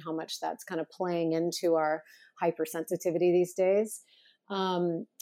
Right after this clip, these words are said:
and I'd say if I had to add one new supplement that I've been working with quite a bit for about the last six months that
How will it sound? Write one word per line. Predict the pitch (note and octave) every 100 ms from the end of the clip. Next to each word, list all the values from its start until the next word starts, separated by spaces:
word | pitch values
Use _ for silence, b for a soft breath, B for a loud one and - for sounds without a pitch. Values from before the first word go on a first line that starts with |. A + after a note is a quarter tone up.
| G#3
and | G#3
I'd | G3+
say | - - G#3+ G#3 G#3 G#3
if | G3+
I | G#3+
had | G#3 G#3+
to | G3+ -
add | G#3+ A3
one | F#3+ F#3 G#3 B3+ C#4+ C#4 B3 A3+
new | A#3
supplement | A3 A#3 A3+ A#3+ A3+ G#3+
that | G3
I've | F#3
been | G3 F#3+
working | F#3+ G3+ F#3+
with | F3+ F3
quite | _ - F#3+
a | G3
bit | G3 -
for | -
about | E3+ F3+
the | F#3
last | F3 E3+ -
six | F#3 -
months | F3+ F3+ F3+ -
that | E3+